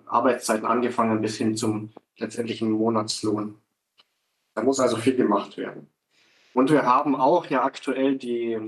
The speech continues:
die Zahlen aus dem Bund, äh, vom Verband der Verkehrsunternehmen, ähm, war gestern auch im Spiegel ein längerer Beitrag, dass ja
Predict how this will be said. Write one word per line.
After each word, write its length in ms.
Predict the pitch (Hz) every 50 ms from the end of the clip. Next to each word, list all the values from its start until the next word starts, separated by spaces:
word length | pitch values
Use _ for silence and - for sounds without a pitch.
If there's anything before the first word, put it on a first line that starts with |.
| - -
die 100 | 120 113
Zahlen 460 | - - 113 113 120 123 127 127 120
aus 220 | 117 117 - -
dem 320 | - 117 113 113 113 110 110
Bund, 400 | 139 156 180 185 175 - - -
äh, 340 | 120 104 117 120 117 117 113
vom 360 | - - - 110 110 107 110
Verband 400 | - - 110 104 117 120 120 123
der 60 | 120
Verkehrsunternehmen, 1000 | 117 120 110 - 135 147 143 147 135 135 135 123 123 127 127 127 127 127 127 123 113 -
ähm, 260 | 113 110 113 110 107 - _ _ -
war 100 | 117 110
gestern 320 | 120 120 117 - 110 113
auch 80 | 113 117
im 80 | 113
Spiegel 440 | 113 - - 160 156 - 139 135 127
ein 320 | 120 113 113 113 113 117 113
längerer 320 | 123 123 123 123 113 117
Beitrag, 640 | 110 117 113 117 120 120 - 113 113 113 - - - _ _ _ _ _ _ _ _ _ _ _ _ _
dass 200 | - 110 110 -
ja 260 | - 113 110 113 110